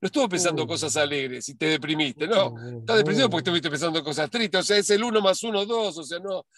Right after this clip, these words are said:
Speaker 1: no como dice el otro, uno más uno, tres, no, no, uno más uno, pensás cosas tristes y te vas a poner triste, hermano, ¿qué pensás? ¿Que vas a pensar cosas ale-, eh, tristes,
Speaker 2: No,
Speaker 1: alegres? ¿Vas a pensar
Speaker 2: no.
Speaker 1: cosas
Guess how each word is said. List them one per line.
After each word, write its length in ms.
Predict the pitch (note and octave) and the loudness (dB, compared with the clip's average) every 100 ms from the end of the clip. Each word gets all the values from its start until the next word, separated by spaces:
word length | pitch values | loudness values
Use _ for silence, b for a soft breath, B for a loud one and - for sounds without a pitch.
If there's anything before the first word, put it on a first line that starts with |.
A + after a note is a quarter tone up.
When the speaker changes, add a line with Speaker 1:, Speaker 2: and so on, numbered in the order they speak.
| b - | b -6
Speaker 1:
no 120 | F3 | -2
como 160 | E3+ | 0
dice 160 | E3+ D#3 | 0 2
el 60 | E3 | 0
otro, 160 | E3 | 0
uno 100 | D#3+ D#3+ | -2 0
más 140 | D3+ | -2
uno, 160 | D#3+ D#3 | -2 -2
tres, 160 | D3 D#3 | -2 -2
no, 140 | D#3+ | -2
no, 200 | D3+ C3+ _ _ | -2 -4 _ _
uno 260 | - G#3 G#3 | -2 2 2
más 220 | F#3+ E3 | 2 0
uno, 200 | F#3+ F#3 - B B _ | 0 0 -4 B B _
pensás 320 | - D#3 A3 | -6 -2 0
cosas 300 | G#3+ G#3+ G3 | 0 0 -2
tristes 280 | - A#3 F#3+ | -2 -8 -8
y 40 | E3 | -6
te 60 | |
vas 120 | F#3+ | -4
a 60 | F#3+ | -2
poner 200 | F3 F#3 | -2 -4
triste, 220 | G#3+ G3+ | -4 -6
hermano, 280 | D#3+ F3+ E3+ | -4 -2 -4
¿qué 140 | D#3 G3+ | -6 -2
pensás? 300 | F#3 D#3 B2 | -2 -2 -6
¿Que 60 | |
vas 100 | C#3+ | -6
a 60 | D3+ | -6
pensar 260 | C3+ D#3+ D3+ | -4 -4 -4
cosas 340 | D#3+ D#3 C3+ | -4 -4 -2
ale-, 240 | C#3 C3+ - b b | -2 -2 -8 b b
eh, 120 | C#3+ | -10
tristes, 400 | B2 F3 F#3 C3+ | -2 0 0 -2
Speaker 2:
No, 340 | C3+ C#3+ C3+ B2 | 0 0 0 -2
Speaker 1:
alegres? 300 | B2 F3 F3 | -4 -2 -2
¿Vas 120 | C#3+ | -4
a 40 | C#3 | -6
pensar 240 | C#3+ D#3 | 0 2
Speaker 2:
no. 80 | D3+ | 2
Speaker 1:
cosas 380 | C3+ B2 C#3+ | -2 -4 -4